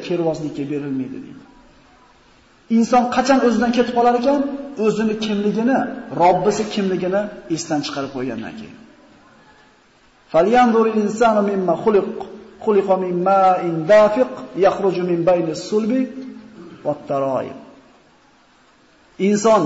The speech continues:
nimadan yaralganiga qaramaydimi, dedi Alloh taolo. Axir u ko'krak qafasidan, umurtqa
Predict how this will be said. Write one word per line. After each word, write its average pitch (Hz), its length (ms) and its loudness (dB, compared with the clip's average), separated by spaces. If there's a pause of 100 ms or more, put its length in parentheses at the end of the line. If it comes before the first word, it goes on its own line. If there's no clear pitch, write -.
(100)
nimadan 196 340 6 (120)
yaralganiga 175 540 0
qaramaydimi, 190 480 -4
dedi 160 160 -2
Alloh 123 200 -4
taolo. 98 260 -8 (1000)
Axir 180 260 4 (140)
u 240 40 4 (460)
ko'krak 214 440 2
qafasidan, 190 560 4 (420)
umurtqa 196 340 2